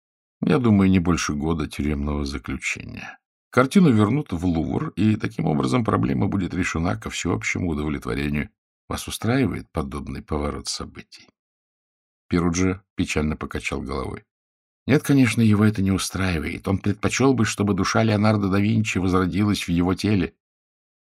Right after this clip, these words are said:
"Но вы ведь уже поняли, что это невозможно", нетерпеливо заметил действительный статский советник. Перуджо кивнул. Да, он понял, и понял это окончательно и бесповоротно. "Таким образом", начал Загорский.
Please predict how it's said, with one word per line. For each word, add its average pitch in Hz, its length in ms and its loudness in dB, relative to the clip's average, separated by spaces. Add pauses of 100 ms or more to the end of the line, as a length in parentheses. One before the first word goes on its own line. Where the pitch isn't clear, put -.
"Но 76 200 0
вы 82 180 0
ведь 76 520 -4
уже 87 320 2
поняли, - 580 -2 (120)
что - 200 -6
это 78 160 -4
невозможно", 95 640 -2 (300)
нетерпеливо 76 640 -2
заметил 76 380 -4
действительный 73 600 -6
статский - 420 -8
советник. - 480 -6 (680)
Перуджо 139 400 2
кивнул. 127 380 2
Да, 135 160 2
он 135 100 0
понял, 82 380 -2 (120)
и - 100 -8
понял 143 300 0
это 92 200 -2
окончательно 98 580 0
и 123 80 2
бесповоротно. 90 920 0
"Таким - 340 -12
образом", 76 720 -2 (100)
начал - 300 -8
Загорский. 78 640 -6